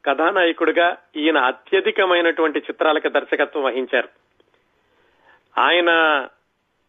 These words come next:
చనిపోయే వరకు ఆయన తీసినటువంటి తెలుగు చిత్రాలు ఇరవై ఆరు అయితే, దాంట్లో పదిహేడు చిత్రాల్లో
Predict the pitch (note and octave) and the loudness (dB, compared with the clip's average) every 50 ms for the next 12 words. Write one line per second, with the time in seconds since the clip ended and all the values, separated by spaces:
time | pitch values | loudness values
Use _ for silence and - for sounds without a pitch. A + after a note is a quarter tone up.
0 | _ _ _ _ _ _ - - D#3+ E3+ F#3+ F#3+ G3 G3 G3 G3 G3+ F#3+ F3+ F3+ | _ _ _ _ _ _ -4 -2 0 0 0 2 2 2 2 2 2 2 2 2
1 | F3+ F3+ - - G3+ G3+ G3+ - E3 E3 E3+ E3+ D#3+ D#3+ D#3 - F3 F3 - F#3 | 0 0 -2 -2 0 0 2 2 2 2 2 2 0 -2 -2 -4 -6 -4 -2 0
2 | F#3 F3+ F3 F3+ E3+ E3 D3+ D#3 - - F3+ E3+ F#3+ A3 G#3+ A3 A3 A3 - F#3 | 0 0 2 2 0 0 0 -2 -2 0 0 0 2 0 0 -2 -4 -2 -2 -4
3 | F3+ - - F3 F3 F3 E3+ D#3 D3+ D#3+ E3+ E3+ E3+ E3+ E3 D#3+ D3+ C#3+ D3 D#3+ | -2 0 0 2 2 2 2 2 2 2 2 2 2 2 2 2 2 0 -2 -2
4 | - - F#3+ A3+ D4 D4+ D#3+ G#2+ - _ _ _ _ _ _ _ _ _ _ _ | -2 -2 -2 -2 -2 -4 -8 -10 -12 _ _ _ _ _ _ _ _ _ _ _
5 | - A#2+ A#2 C#3 E3 F#3+ F#3 - G#3+ G#3+ G#3 G#3 _ - D3+ D3 - A#3 G3+ D#3 | -8 -4 -2 -2 0 -2 -2 0 0 0 -2 -2 _ -2 -2 -2 -2 -4 -6 -2
6 | D3+ G3 G#3 G#3+ G#3+ G#3 G#3 - - - - G#3+ G3 G3 F#3+ F#3 F#3 F#3+ F#3+ D#3 | 0 0 2 2 0 -2 -4 -4 -8 -4 -2 0 2 2 2 0 0 2 2 2
7 | C3+ C3+ D3 | 2 0 -2